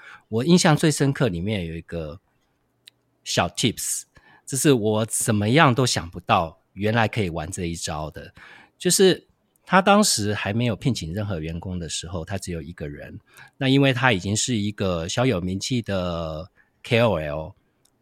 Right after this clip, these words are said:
那很多厂商会来邀请他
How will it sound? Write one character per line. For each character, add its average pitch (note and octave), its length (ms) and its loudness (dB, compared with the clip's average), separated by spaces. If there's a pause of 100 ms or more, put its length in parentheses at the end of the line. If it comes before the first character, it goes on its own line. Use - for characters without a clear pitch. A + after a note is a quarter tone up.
(140)
那 F#2+ 420 0 (340)
很 F#2+ 160 -4
多 G2+ 480 0
厂 - 320 -8
商 A2 400 -2
会 G#2 160 -2
来 E2+ 200 -4
邀 G2 260 -4
请 D#2 200 -12
他 F2+ 460 -6